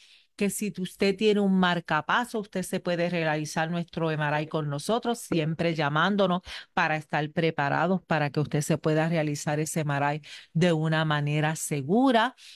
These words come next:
que contamos con laboratorio clínico los siete días de la semana también, de siete de la mañana a diez, de seis, perdóneme, de la mañana a diez de la noche,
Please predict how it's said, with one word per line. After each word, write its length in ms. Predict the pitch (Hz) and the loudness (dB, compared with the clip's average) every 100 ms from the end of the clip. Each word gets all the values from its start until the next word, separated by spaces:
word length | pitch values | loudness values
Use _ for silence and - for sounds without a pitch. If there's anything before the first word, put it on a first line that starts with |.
| - | -6
que 140 | - 240 | -2 2
contamos 540 | 240 240 214 233 262 | 2 2 0 0 -2
con 220 | 262 240 | 0 2
laboratorio 800 | 220 190 196 170 170 180 214 208 | 2 2 0 -2 -2 -2 0 -2
clínico 440 | 190 196 262 240 185 | 0 0 -2 0 0
los 180 | 160 - | 0 -4
siete 440 | - 160 156 180 | 0 0 2 0
días 260 | 165 160 160 | 2 0 0
de 120 | 156 | -2
la 120 | 147 | -2
semana 460 | - 151 143 147 143 | -2 -2 -2 -2 -2
también, 460 | 135 139 196 330 | -4 -2 -2 0
de 100 | 294 | -2
siete 400 | - 185 170 - | -2 -2 -2 -2
de 100 | 160 | -2
la 120 | 160 | -2
mañana 460 | 151 143 151 156 156 | -2 -2 -2 0 0
a 40 | |
diez, 400 | 147 151 143 147 - | 0 0 0 -2 -2
de 180 | 151 156 | 0 0
seis, 400 | - 208 202 - | 2 2 2 0
perdóneme, 560 | 160 151 151 147 139 | 0 2 2 0 -2
de 140 | 139 143 | -2 -2
la 100 | 139 | 0
mañana 500 | 139 143 156 220 254 226 - - | -2 -2 0 -2 -2 -10 -16 -4
a 180 | 175 185 | -2 0
diez 440 | 165 185 170 165 - | 0 2 2 0 0
de 120 | 180 | 2
la 160 | 156 | 2
noche, 640 | 147 165 269 - - 269 | 0 0 0 0 0 0